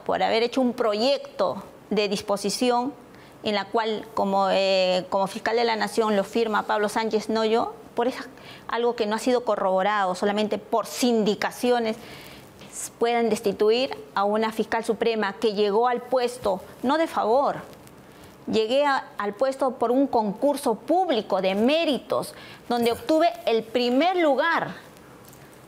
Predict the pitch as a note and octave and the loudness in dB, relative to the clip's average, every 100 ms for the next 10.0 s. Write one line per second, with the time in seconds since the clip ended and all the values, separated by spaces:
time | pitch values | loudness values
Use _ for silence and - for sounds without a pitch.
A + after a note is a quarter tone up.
0 | - - B3 A#3+ A#3 D4 E4+ E4 - G#3 | -12 -2 2 2 2 2 2 0 -2 -6
1 | A3 A#3 A3+ D4+ E4+ D4 F4 G4+ A#3+ A#3 | -2 -2 2 4 4 4 2 2 -2 -2
2 | - E4+ G4+ F4+ - A#3+ - E4+ G#4 B3+ | -2 0 2 2 2 -2 2 2 4 2
3 | - - B2 - - - - G#3+ A3+ - | 0 -2 -2 -6 -14 -16 -4 0 0 0
4 | F#3+ C#4 D#4 A3 - D#3+ C3+ - - - | 0 2 0 -2 -2 -2 -4 -10 -20 -12
5 | - A#3+ D#4 D#4+ C#4 B3+ F4 E4+ D4 A#3 | -2 0 2 2 2 2 2 2 2 2
6 | A3 A3 D4 B3+ F#3 - - - - - | 0 2 2 4 2 -2 -10 -18 -20 -6
7 | A3+ G#3 - B3+ C4+ C4+ B3 A3+ A#3 A3+ | -2 -2 -2 -2 0 0 0 -2 2 2
8 | C4 A#3+ F#3+ F3+ - - - - - - | 2 0 -2 -4 -8 -18 -20 -20 -14 -8
9 | A3 A3+ A#3+ A#3 B3 A#3+ A#3+ A3+ G#3 | -4 0 2 2 2 2 0 0 2